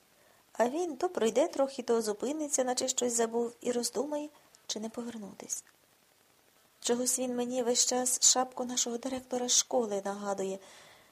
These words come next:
Навіть кортить сказати: "Добрий день, Юрію Костьовичу". У лісосмузі він трохи поялозив два листочки дубових, але не з'їв. Я тепер пальці ховаю від нього, щоб, бува, знову не вхопив. Бо тоді спробуй забери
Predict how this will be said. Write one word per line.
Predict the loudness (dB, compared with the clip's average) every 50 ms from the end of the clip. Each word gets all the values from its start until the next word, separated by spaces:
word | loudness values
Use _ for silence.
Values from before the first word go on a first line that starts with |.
| _ _ _ _ _ _ _ _ _ -4
Навіть | -2 0 0 0 0 0
кортить | 2 2 0 2 0 0 2 2
сказати: | 4 4 4 4 4 2 2 0 0 -2 -2 2
"Добрий | 4 2 2 4 2 0 0 2
день, | 2 0 2 0 -4 -6 -8 -6
Юрію | 0 2 2 2 2 0 -2 -4 -4
Костьовичу". | -4 -2 -2 0 2 0 0 0 -2 -4 -6 -4 -4 -6 -6 -6 -16 _ _ _ _ _ _ _ _ _ _ _ _ _ _ _ _ _ _ _ _ -16 -6
У | -6 -4
лісосмузі | 0 0 0 2 2 0 2 2 0 0 0 -2
він | -2 -4 -4 0
трохи | 0 0 0 2 0 0
поялозив | 0 2 2 2 2 4 2 2 2 2 2 0 0 0 -4 0
два | 4 4 6
листочки | 6 4 0 0 -2 -2 -2 -2 -4 -2 -4
дубових, | -4 -2 0 0 0 0 0 -6 -6
але | -6 -6 -4 -4 -6
не | -2 0
з'їв. | 0 0 0 -2 -8 -8 -10 -12 -18 -20 -20 -20 -20 _ _ _ _ _ _ _ _ _ -16 -4 -4
Я | -2
тепер | -2 -2 -2 -2 -4 -2
пальці | 2 2 2 4 2 -2 -4 -4
ховаю | -6 -4 -2 0 0 0 0
від | -2 -6 -6
нього, | -6 -4 -4 -4
щоб, | -4 -4 -6 -4
бува, | -2 -4 -2 0 2 2 2 0 -2 -4
знову | -6 -6 -4 -4 -4 -4 -4
не | -4 -6
вхопив. | -10 -8 -8 -8 -6 -4 -4 -4 -4 -6 _ _ _ _ _ _ _ _ _ _ _ _ _ _ _ _ _ _ _ _ _ -18
Бо | -10 -8 -8 -6
тоді | -6 -6 -6 -2 -4
спробуй | -4 -2 0 -2 -2 0 0 0
забери | 0 0 0 0 -2 -2 -2 -2 -4